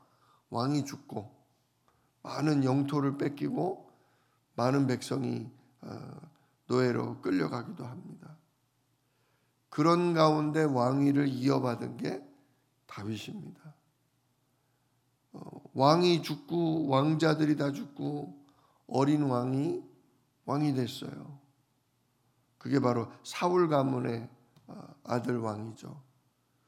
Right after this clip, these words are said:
그러니까 유다, 유다 지파는, 음, "우리는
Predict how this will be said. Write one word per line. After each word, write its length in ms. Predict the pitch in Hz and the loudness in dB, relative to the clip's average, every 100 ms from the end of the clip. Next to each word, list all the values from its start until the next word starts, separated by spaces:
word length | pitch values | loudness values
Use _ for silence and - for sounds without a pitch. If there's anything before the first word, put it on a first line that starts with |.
| _ _ _ _ _ _ | _ _ _ _ _ _
그러니까 500 | - 139 165 160 151 | -4 0 2 2 0
유다, 680 | 127 147 160 165 147 - - 120 | 0 0 2 2 2 -2 -12 -6
유다 360 | 123 160 160 | -4 0 0
지파는, 560 | 147 - - 139 170 208 - - - _ _ _ _ _ - | -2 -6 -4 -2 -2 -4 -10 -20 -20 _ _ _ _ _ -16
음, 280 | - - - _ _ | -14 -16 -18 _ _
"우리는 680 | - 139 160 165 180 156 | -4 2 4 4 2 0